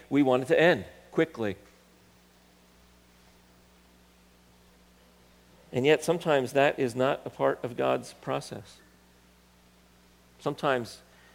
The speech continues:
he delays.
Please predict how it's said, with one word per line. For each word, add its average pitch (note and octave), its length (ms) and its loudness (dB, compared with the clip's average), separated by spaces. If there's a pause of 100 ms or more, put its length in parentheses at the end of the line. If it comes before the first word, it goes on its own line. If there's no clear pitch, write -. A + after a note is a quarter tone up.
(540)
he C3 380 -6 (1200)
delays. A#2 680 -2